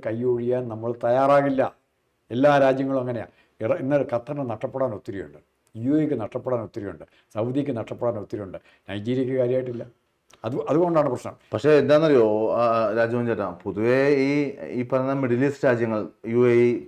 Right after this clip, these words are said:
Speaker 2: ഖത്തർ, ഒമാൻ, കുവൈറ്റ്, ഏ, അങ്ങനെ പോകുന്ന രാജ്യങ്ങളുണ്ടല്ലോ, സൗദി അറേബ്യ, ഈ രാജ്യങ്ങളൊക്കെ പൊതുവേ ഇറാനെ സപ്പോർട്ട് ചെയ്യുന്ന നിലപാട് സ്വീകരിക്കുമെങ്കിലും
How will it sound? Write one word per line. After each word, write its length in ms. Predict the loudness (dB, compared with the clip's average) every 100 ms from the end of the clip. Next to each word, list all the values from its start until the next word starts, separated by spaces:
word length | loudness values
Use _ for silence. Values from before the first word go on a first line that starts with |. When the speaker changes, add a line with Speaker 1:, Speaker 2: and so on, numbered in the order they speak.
| -2
Speaker 2:
ഖത്തർ, 340 | -2 0 0
ഒമാൻ, 600 | 0 0 0 0 -2 -4 -8 -4
കുവൈറ്റ്, 540 | -2 0 -2 0 0 -2 _ _ _ -8
ഏ, 280 | -2 0 0
അങ്ങനെ 200 | 0 0
പോകുന്ന 240 | 2 2
രാജ്യങ്ങളുണ്ടല്ലോ, 500 | 2 2 0 -2 -4
സൗദി 260 | -2 0 2
അറേബ്യ, 420 | 2 2 0 -2 -4 _ _ _ -2
ഈ 100 | 4
രാജ്യങ്ങളൊക്കെ 580 | 4 4 2 2 2
പൊതുവേ 500 | 0 0 2 4 6
ഇറാനെ 500 | 4 2 4 4 2
സപ്പോർട്ട് 440 | 0 -2 2 2 4
ചെയ്യുന്ന 180 | 2 0
നിലപാട് 400 | 0 4 4 4
സ്വീകരിക്കുമെങ്കിലും 920 | 2 0 0 -2 0 2 2 0